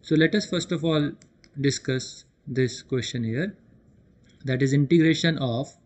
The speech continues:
x square minus two divided by under root x with respect to x. So now this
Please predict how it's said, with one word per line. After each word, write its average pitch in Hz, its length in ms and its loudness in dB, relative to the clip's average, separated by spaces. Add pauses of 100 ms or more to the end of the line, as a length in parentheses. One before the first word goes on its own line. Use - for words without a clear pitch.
(440)
x 131 280 0
square 180 260 2
minus 131 400 0
two 139 400 0 (420)
divided 127 580 0
by 127 320 -2
under 123 220 -2
root 117 140 -4 (120)
x - 360 -8 (680)
with 127 160 -2
respect 113 480 -8
to 208 180 -2 (200)
x. - 460 -14 (1000)
So - 180 -8
now 165 420 -2 (760)
this 165 380 -2